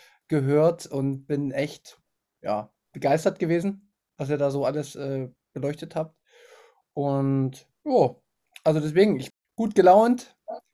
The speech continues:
in guter Verfassung und freue mich heute wieder über Bitcoin mit euch zu reden. Und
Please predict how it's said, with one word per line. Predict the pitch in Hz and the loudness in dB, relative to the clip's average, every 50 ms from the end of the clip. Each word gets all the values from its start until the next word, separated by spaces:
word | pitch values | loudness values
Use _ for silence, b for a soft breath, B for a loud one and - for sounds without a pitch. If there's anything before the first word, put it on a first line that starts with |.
| _ - | _ -6
in | 160 156 | -6 -2
guter | 175 202 196 190 | -2 2 2 2
Verfassung | 165 165 151 151 180 185 196 208 208 220 208 - | 2 2 0 0 0 2 4 4 2 2 2 -4
und | 151 147 | -6 -8
freue | 147 - 143 147 151 | -6 0 2 2 2
mich | 170 180 170 | 2 0 2
heute | 180 180 165 165 | 0 0 0 0
wieder | 175 175 156 | -2 -2 0
über | 143 156 147 | 0 0 0
Bitcoin | 147 - - - 214 185 185 | 0 -4 -4 0 0 0 0
mit | 185 165 160 | 0 -2 -4
euch | 170 165 | -4 -4
zu | - 175 | -4 -4
reden. | 156 160 160 170 185 202 202 - _ _ _ _ _ _ _ _ _ _ _ _ _ - - - | -2 0 0 0 -2 -4 -6 -6 _ _ _ _ _ _ _ _ _ _ _ _ _ -20 -18 -8
Und | - 143 147 147 147 147 151 151 147 139 - - - | -4 0 2 2 2 2 2 0 -2 -4 -6 -16 -20